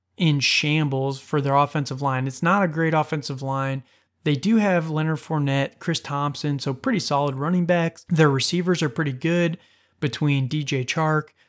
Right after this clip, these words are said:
Laviska Shenault, uh, D D Westbrook. Like, these are solid wide receivers to have for an offense.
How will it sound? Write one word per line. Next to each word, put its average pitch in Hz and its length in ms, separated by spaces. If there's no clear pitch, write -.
Laviska 139 480
Shenault, 147 640
uh, 127 380
D 156 280
D 143 140
Westbrook. 151 720
Like, 131 240
these 214 280
are 196 60
solid 180 440
wide 147 260
receivers 135 500
to 147 140
have 151 240
for 147 160
an 131 80
offense. 131 560